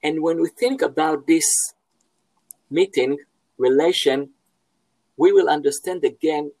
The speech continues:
what is the meaning of subjectivity of the subject, not because he wanted to be the best, but it, because he wanted to be responsible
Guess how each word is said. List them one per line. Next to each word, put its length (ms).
what 280
is 160
the 80
meaning 240
of 100
subjectivity 920
of 140
the 80
subject, 680
not 380
because 480
he 140
wanted 540
to 100
be 460
the 80
best, 580
but 200
it, 140
because 500
he 100
wanted 560
to 240
be 320
responsible 960